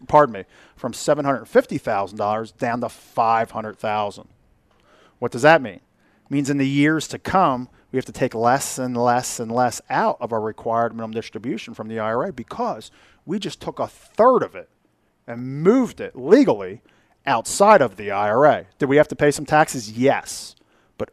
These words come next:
only on the cost basis of the stock. Now we end up holding that stock. As our listening audience knows, the goal would be to have it become a long-term capital gain because long-term capital gains are completely taxed differently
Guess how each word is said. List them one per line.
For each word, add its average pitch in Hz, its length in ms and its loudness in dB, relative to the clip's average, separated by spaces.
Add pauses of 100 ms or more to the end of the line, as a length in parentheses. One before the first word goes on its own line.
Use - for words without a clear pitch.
only 156 440 0 (120)
on 165 320 6
the 131 60 -2
cost - 440 -2
basis 107 400 -10
of 104 140 -8
the 123 80 -10
stock. - 600 0 (800)
Now 151 280 6
we 208 160 2
end 190 200 2
up 170 120 6
holding 165 380 2
that 147 200 0
stock. 156 760 2 (460)
As 123 120 -2
our 127 100 2
listening 143 420 0
audience 139 420 0
knows, 151 340 4
the 135 100 -6
goal 131 280 2
would 165 140 -2
be 120 120 -4
to 131 180 -4
have 123 200 -2
it 147 80 -14
become - 260 -8
a 139 60 -2
long-term 107 640 -8
capital 117 400 -10
gain 156 340 -4 (560)
because 117 240 -8
long-term 127 540 -4
capital 135 340 -2
gains 151 260 -6
are 104 80 -8
completely 113 600 -10
taxed - 440 -6
differently 117 600 -2